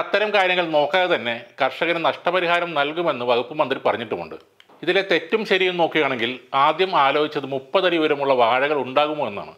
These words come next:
നാടൻ ഇനങ്ങളായ പാളയൻ തോടൻ, ഞാലിപ്പൂവൻ തുടങ്ങിയ ഇനങ്ങൾക്ക് ഏതാണ്ട് പത്തടി വരെ ഉയരം വരാറുണ്ട്. പക്ഷേ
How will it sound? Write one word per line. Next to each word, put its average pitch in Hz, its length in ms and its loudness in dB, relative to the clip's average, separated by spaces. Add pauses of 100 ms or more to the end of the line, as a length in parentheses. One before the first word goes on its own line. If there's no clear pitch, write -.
(920)
നാടൻ 135 380 2
ഇനങ്ങളായ 151 440 2 (360)
പാളയൻ 151 440 2
തോടൻ, 139 200 2 (100)
ഞാലിപ്പൂവൻ 147 540 0
തുടങ്ങിയ 127 320 0
ഇനങ്ങൾക്ക് 113 360 -4 (880)
ഏതാണ്ട് 180 360 2
പത്തടി 175 380 2
വരെ 156 240 2
ഉയരം 139 260 0
വരാറുണ്ട്. 95 380 0 (460)
പക്ഷേ 147 180 0